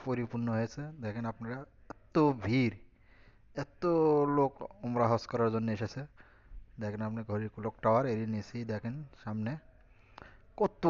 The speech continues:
ভিড়, কত হাজি, অনেক হাজি। দেখেন আপনারা ভিডিওটা শেয়ার দিয়ে সবাইকে দেখার সুযোগ করে দেন। এখন মক্কা শরীফে অনেক ভিড় ও একটু ঠান্ডা ঠান্ডা ভাব, এই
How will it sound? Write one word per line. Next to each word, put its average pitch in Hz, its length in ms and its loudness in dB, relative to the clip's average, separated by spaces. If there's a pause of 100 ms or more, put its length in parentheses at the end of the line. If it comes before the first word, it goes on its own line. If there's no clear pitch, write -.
(160)
ভিড়, 120 240 6 (200)
কত 147 160 0 (160)
হাজি, 104 260 6 (640)
অনেক 175 220 4 (100)
হাজি। 101 220 -6 (960)
দেখেন 110 260 -2
আপনারা 113 260 -8 (960)
ভিডিওটা 151 380 10
শেয়ার 139 240 8
দিয়ে 135 180 4
সবাইকে 120 320 4
দেখার 117 220 0
সুযোগ 107 280 -6
করে 107 200 0
দেন। 139 120 -2 (240)
এখন 123 180 -2 (180)
মক্কা 113 320 -2
শরীফে 113 280 -2 (680)
অনেক 131 180 2 (160)
ভিড় 147 260 4 (1160)
ও - 20 -4 (360)
একটু - 160 -12 (140)
ঠান্ডা 113 280 0
ঠান্ডা 123 280 2
ভাব, 139 140 8 (180)
এই 110 60 0